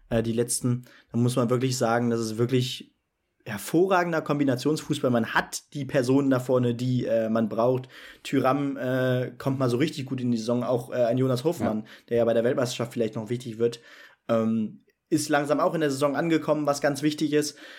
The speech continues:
Speaker 1: Und, ähm, ja, Dortmund, äh, war da natürlich auch, äh, der perfekte Aufbaugegner in gewisser Weise, weil bei Gladbach geht die Formkurve nach oben, bei Dortmund pünktlich, äh, zur Weltmeisterschaft, äh, richtig nach unten. Ich meine, man ist jetzt auf Rang sechs gelandet,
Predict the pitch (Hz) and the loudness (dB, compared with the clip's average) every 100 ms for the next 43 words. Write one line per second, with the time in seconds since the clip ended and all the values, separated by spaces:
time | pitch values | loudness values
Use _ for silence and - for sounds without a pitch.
0 | - - - 135 135 131 - 120 110 104 | -20 -18 -2 2 2 0 0 2 2 0
1 | - - 131 117 101 101 123 120 123 - | -4 -8 -6 -6 -4 0 0 0 -2 -6
2 | 107 110 110 110 107 110 113 110 131 113 | -2 0 0 0 0 0 2 0 -2 -4
3 | - 110 - - 117 110 110 - - 123 | -4 -8 -10 -10 -6 -6 -6 -10 -14 -10
4 | 131 - 127 - 123 170 - 117 113 110 | -8 -6 -6 -2 0 0 0 0 0 -2
5 | 110 110 110 - 113 113 127 127 117 117 | -2 -2 -2 -2 0 2 0 0 2 2
6 | 113 110 113 117 117 135 131 127 123 - | 2 0 0 0 0 -2 -4 -6 -6 -2
7 | 131 127 139 135 135 131 139 160 165 - | -2 2 0 2 0 2 0 0 -8 -16
8 | - - - 127 123 123 143 143 - 185 | -20 -18 -2 2 2 2 0 -2 -2 -2
9 | 196 185 180 - - 127 139 131 131 139 | 0 -2 -2 -10 -12 -4 0 2 0 0
10 | 131 131 139 135 - 120 120 117 120 - | -4 -4 -8 -8 -10 -4 -2 -2 -4 -12
11 | - 139 139 143 135 127 143 110 101 104 | -10 -10 -8 -6 -2 -2 -4 -8 -8 -8
12 | 104 117 - - - - 104 - 110 110 | -8 -8 -10 -10 -12 -10 -10 -4 -4 0
13 | 120 - - 123 123 127 131 131 | 0 -2 -2 0 2 2 0 -2